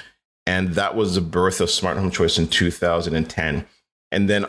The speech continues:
on that whiteboard was everything that I wanted to accomplish in that year.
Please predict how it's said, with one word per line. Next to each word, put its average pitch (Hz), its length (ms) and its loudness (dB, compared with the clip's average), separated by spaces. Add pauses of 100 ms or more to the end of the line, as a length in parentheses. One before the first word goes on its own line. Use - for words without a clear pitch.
(120)
on 135 300 2
that 120 220 0
whiteboard 98 680 0
was 90 180 -2
everything 104 520 0
that 92 100 2
I 90 80 2
wanted 90 340 0
to - 60 -6
accomplish 92 360 0
in 87 100 2
that 78 140 0
year. 76 440 0